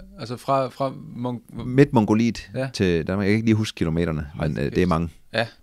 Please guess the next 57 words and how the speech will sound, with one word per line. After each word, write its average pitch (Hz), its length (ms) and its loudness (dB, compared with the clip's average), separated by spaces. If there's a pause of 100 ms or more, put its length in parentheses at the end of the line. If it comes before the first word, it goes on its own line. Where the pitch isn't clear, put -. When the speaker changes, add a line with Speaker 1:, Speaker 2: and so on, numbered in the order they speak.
Speaker 2:
Men - 80 -10
det - 80 -12
tog 85 160 4
atten 82 160 2
måneder. 67 320 -2
Speaker 1:
<laughs> - 60 -14
Hold - 180 -10
da 143 60 -14
kæft. - 320 -10
Speaker 2:
Men, 190 180 4
men, 101 200 2
men 95 240 2
det, 120 160 8
hun 151 160 4
fortæller 92 340 2
om 80 180 0
også, 73 340 -4
det 104 80 2
er 104 40 4
jo 85 100 2
fantastisk - 540 0
frihed, 123 280 2
men 85 160 0
det 80 60 -2
er 92 40 4
jo 78 140 6
også - 240 0 (220)
grænseproblemer 104 1200 2
i 82 80 -4
Rusland, 101 540 2
folk, 95 280 2
der 87 80 -2
kommer. 95 360 -2
Og, 90 260 -2 (320)
altså, 98 120 0 (600)
det 131 100 6
var 131 100 4
mere 104 180 4
problemer 98 420 2
med 85 140 0
mennesker, 113 360 -4
faktisk. 85 380 -12 (120)
Speaker 1:
Mm. 127 220 -8
Speaker 2:
Og 123 60 -2
så 175 80 -2
kan 160 60 2
jeg 104 80 4
godt 80 100 -4
sådan, 90 180 -8 (880)
for 90 60 -6
jeg 87 120 -2
har 104 40 -2
også 110 120 -4
tænkt 110 200 -2
på 98 60 -2
Mongoliet, 82 400 -6
så, - 140 -18